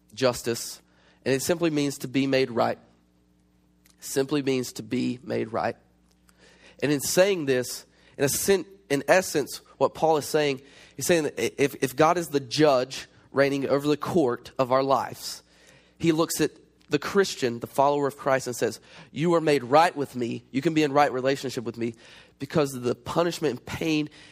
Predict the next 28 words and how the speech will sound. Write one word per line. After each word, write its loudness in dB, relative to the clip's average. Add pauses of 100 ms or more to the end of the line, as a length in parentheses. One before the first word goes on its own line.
(120)
and -12
sin 0
debt 2
that -2
you 0
owed, 2 (520)
Jesus -2
took -8
it." -6 (1200)
And 0
that's 2
essentially -2
what 2
he's -2
saying -2
here. -4 (440)
We 4
are 2
justified. 2
He -4
justified 2
us -2 (460)
by 4
pouring 0
his -6
sin -2
and -4
ra-, -2